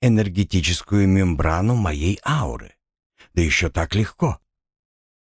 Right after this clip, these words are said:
Я осторожно вытянул кусок ауры, где находилась искорка,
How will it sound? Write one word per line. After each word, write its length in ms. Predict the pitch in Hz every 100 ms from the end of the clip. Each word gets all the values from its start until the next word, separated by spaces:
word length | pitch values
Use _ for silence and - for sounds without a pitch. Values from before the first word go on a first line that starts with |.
| _ _ _ _ _ -
Я 200 | 92 98
осторожно 840 | - 98 - 113 131 101 92 95 -
вытянул 640 | 104 113 135 - 98 95 90
кусок 520 | - 87 98 87 - -
ауры, 520 | 117 123 92 85 85 -
где 280 | - 92 101
находилась 600 | 95 90 85 87 87 87 -
искорка, 640 | 110 - 82 - 71 -